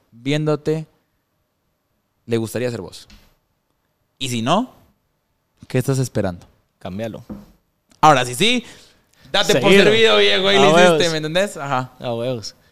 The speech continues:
Speaker 2: Vos cuando empezaste y decidiste, "Ok, me voy a dedicar a esto", ¿en algún momento hubo un plan B? ¿O
Speaker 1: Sí.
Speaker 2: siempre fue plan A?
Speaker 1: Te cuento algo, este fue el plan B.
Speaker 2: Yo sé que vas a hacer un podcast con el primazo.
Speaker 1: Ah, no,
Speaker 2: Es un
Speaker 1: no, no,
Speaker 2: proyecto
Speaker 1: no,
Speaker 2: que
Speaker 1: el podcast
Speaker 2: tienen.
Speaker 1: no.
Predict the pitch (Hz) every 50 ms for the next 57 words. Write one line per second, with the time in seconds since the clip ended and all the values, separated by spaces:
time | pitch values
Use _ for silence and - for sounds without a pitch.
0 | _ _ - 165 180 220 226 220 233 214 202 170 139 180 196 202 - 220 208 190
1 | 190 156 143 139 147 175 180 - 190 180 170 170 175 185 180 156 143 143 160 170
2 | 151 - - 160 170 175 175 180 196 196 - - 156 117 101 - _ - 123 120
3 | 131 143 151 151 156 170 165 175 175 175 175 170 165 175 175 175 175 185 214 202
4 | 156 - _ _ _ _ _ _ _ _ _ _ _ _ _ - - - _ _
5 | _ _ - 120 - 175 202 233 269 285 277 254 190 165 156 151 156 151 151 151
6 | 147 147 139 - _ _ _ _ _ _ _ _ _ _ 123 - - 135 131 143
7 | 180 208 196 147 120 123 147 170 - 170 139 139 139 135 135 131 120 120 143 185
8 | 185 - - - _ _ _ _ _ _ _ _ _ _ _ _ _ _ _ _
9 | _ _ - 165 180 226 240 254 247 233 220 208 208 196 202 202 185 185 220 214
10 | 196 175 135 117 - - _ _ - 139 131 - 127 131 160 190 208 185 139 110
11 | 113 113 - - - - _ _ _ 135 160 185 196 196 196 220 247 240 190 -
12 | 190 170 143 - - 240 214 190 208 226 208 139 101 -